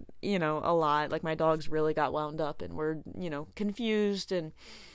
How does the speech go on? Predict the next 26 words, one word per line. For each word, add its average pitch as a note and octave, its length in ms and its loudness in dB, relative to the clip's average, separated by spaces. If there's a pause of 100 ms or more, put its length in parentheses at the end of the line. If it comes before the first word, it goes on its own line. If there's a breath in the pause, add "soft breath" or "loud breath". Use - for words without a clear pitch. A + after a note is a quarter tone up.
(240 loud breath)
all G3+ 180 12
that. F#3 300 12
And, F#3 100 4
I F#3 80 4
mean, F3+ 300 2
it - 240 0
makes F#3+ 260 0
sense C3+ 300 -4
because D#3+ 300 -4
there's D#3 260 -4
a - 80 -4
dog D3 480 0
in D3 340 -6
their F#3+ 320 8
house, C#3+ 480 -4
you E3 80 -2
know? D3+ 160 0
It's D#3 160 -8
not D#3+ 140 -2
like E3 180 -6
it's - 380 -6 (920 soft breath)
outside. D3+ 760 6
Like, D3 200 0
we F3 120 0
brought D#3 460 2 (160)
another E3+ 720 4